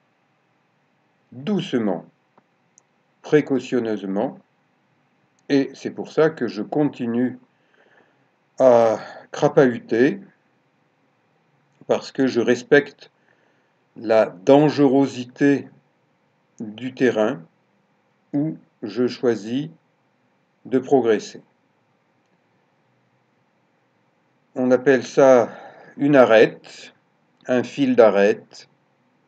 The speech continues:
aigu et aérien. Je regarde l'endroit d'où je viens et l'endroit vers lequel je me dirige.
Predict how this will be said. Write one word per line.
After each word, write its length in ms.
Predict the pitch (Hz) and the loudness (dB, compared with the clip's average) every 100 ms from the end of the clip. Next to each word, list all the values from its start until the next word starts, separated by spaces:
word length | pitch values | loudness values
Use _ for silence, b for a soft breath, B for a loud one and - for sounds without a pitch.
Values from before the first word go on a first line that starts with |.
| _ _ _ _ _ | _ _ _ _ _
aigu 480 | 180 175 131 131 143 - _ _ _ _ _ _ _ - | -2 0 -2 -8 -8 -16 _ _ _ _ _ _ _ -2
et 240 | 131 139 - | -2 -2 2
aérien. 500 | 147 139 107 87 80 - _ _ _ _ _ _ _ _ _ _ _ _ _ _ | 4 4 2 -4 -16 -20 _ _ _ _ _ _ _ _ _ _ _ _ _ _
Je 160 | 92 120 | -12 -6
regarde 640 | 110 113 127 120 101 95 - _ _ _ _ _ _ _ _ _ _ _ _ _ _ _ _ _ _ _ - | -2 4 6 6 2 -6 -12 _ _ _ _ _ _ _ _ _ _ _ _ _ _ _ _ _ _ _ -10
l'endroit 460 | 117 117 101 117 113 | -4 -4 2 4 4
d'où 140 | 117 | 0
je 120 | 113 | -4
viens 480 | 123 123 151 185 190 B B B B B _ _ _ _ _ _ - | 0 4 4 2 -4 B B B B B _ _ _ _ _ _ -2
et 300 | 160 170 165 - _ - | 0 0 -2 -16 _ -8
l'endroit 840 | 123 127 117 107 117 135 151 160 - _ - | 0 0 0 2 6 6 4 0 -10 _ -14
vers 260 | 107 131 | -2 0
lequel 560 | 120 110 139 151 151 147 - _ _ _ _ _ _ _ _ _ | 0 0 4 4 4 -2 -16 _ _ _ _ _ _ _ _ _
je 360 | 117 107 98 117 | -12 -12 -6 -2
me 180 | 131 156 | 0 0
dirige. 640 | 135 131 117 - - - | 0 -2 -2 -8 -16 -20